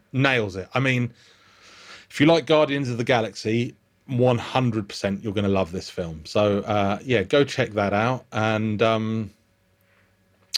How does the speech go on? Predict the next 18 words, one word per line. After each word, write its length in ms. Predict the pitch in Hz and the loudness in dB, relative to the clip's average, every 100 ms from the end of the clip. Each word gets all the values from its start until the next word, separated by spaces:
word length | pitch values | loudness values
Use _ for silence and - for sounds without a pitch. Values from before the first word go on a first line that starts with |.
| - _ - | -10 _ -2
yeah, 220 | 120 175 | 2 2
I 80 | 123 | 0
think 200 | - 139 | -2 -2
that's 160 | 135 | -2
probably 300 | 131 151 131 | 0 0 2
about 260 | 131 135 143 | 2 2 2
it. 160 | 131 - | 0 -2
I've 240 | 107 101 - | -6 -8 -2
plugged 280 | 147 117 | 0 0
myself 480 | 113 113 - 135 120 | -2 0 2 2 0
enough. 400 | 95 104 131 - _ - - - _ | -4 -2 -4 -8 _ -20 -20 -20 _
Uh, 360 | 110 117 113 123 | -2 0 0 0
listen 300 | 127 143 151 | -2 -2 -2
to 100 | 127 | -6
the 80 | 123 | -4
Chasing 420 | - 139 123 123 | 0 0 0 -4
Tone 260 | - 123 117 | -2 0 0
podcast. 720 | - 110 - 127 135 143 | -2 -2 -2 -4 -4 -6